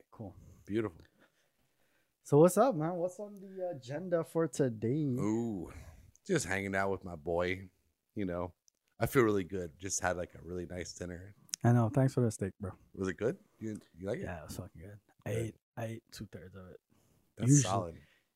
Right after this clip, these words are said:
Speaker 1: usually I'll eat, like, half, but I
Speaker 2: Yeah.
Speaker 1: always, I always find myself going back for more, and then it's like, <sighs> "Ah, should I eat this whole thing?"
Speaker 2: Yeah.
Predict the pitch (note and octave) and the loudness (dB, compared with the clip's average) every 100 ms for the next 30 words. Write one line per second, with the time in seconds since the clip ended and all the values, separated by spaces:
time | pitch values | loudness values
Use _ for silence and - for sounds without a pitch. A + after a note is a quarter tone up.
0 | _ E3 B3 B3 D#3 D3+ C#3+ C#3+ C#3+ B2 | _ 12 12 12 10 6 6 6 4 2
1 | A2+ B2 A#2 C3 - - E3 F3+ G#3 B3+ | 0 0 2 0 0 12 12 12 12 12
2 | B3+ - - D3+ F3+ F3 E3+ D3+ C#3 C#3+ | 12 10 2 6 6 4 2 4 4 4
3 | A#2+ A#2 A#2 G#2+ G2 - A#2+ G#2+ G2 G#2 | 4 2 0 0 -4 -4 -2 -2 -2 -4
4 | A#2 _ - A2 G#2 G2+ G2 G#2 G2+ F#2+ | -8 _ -10 -8 -6 -8 -10 -10 -10 -12
5 | - _ _ _ _ _ _ _ _ _ | -18 _ _ _ _ _ _ _ _ _
6 | - F#2 - - - A#2 G#2+ G2 - - | -6 -6 -8 -10 -6 -6 -6 -10 -14 -14
7 | G2+ G2 F#2+ F#2+ - - F2 E2+ D2+ | -14 -14 -14 -14 -10 2 4 4 2